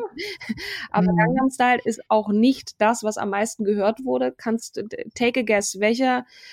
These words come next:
Speaker 1: Künstler ist auf Platz eins des am meistgesehenen Videos aller Zeiten?
Speaker 2: Äh.
Speaker 1: Es ist n-, niemand, auf den du kommst. Es ist
Speaker 2: Niemand, auf den ich komme?
Speaker 1: Nee, Leos,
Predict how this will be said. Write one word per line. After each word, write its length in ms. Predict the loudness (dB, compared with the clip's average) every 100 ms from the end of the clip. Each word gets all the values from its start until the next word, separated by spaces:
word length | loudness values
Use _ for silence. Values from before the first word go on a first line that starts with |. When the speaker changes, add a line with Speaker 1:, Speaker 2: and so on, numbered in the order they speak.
| -20 -2
Speaker 1:
Künstler 420 | 2 2 4 0
ist 120 | 2
auf 160 | -2 0
Platz 280 | 0 0 0
eins 420 | 0 0 -2 -2
des 260 | -4 -2
am 200 | -2 0
meistgesehenen 800 | 2 2 0 0 2 4 4 2
Videos 400 | 0 0 0 0
aller 260 | 0 -2 -2
Zeiten? 420 | -2 -4 -2 -4 -6 _ _ _ _ _ _ _ _ _ _ _ _ _ _ _ _ _ _ _ _ _
Speaker 2:
Äh. 720 | 6 8 6 4 4 4 2 -2 -12 _
Speaker 1:
Es 180 | -2 0
ist 200 | -2 0 0 0
n-, 200 | 4 8
niemand, 220 | 8 8 4
auf 140 | 4
den 160 | 4 4
du 80 |
kommst. 420 | 2 0 -2 -6 -16 -20 -20 -20 -4
Es 160 | -2 0
ist 280 | -2 6
Speaker 2:
Niemand, 340 | 8 10 8 4
auf 80 | 2
den 160 | 2
ich 140 | 0 0
komme? 240 | 0 0 0
Speaker 1:
Nee, 260 | 2 2 0
Leos, 440 | -2 2 2 0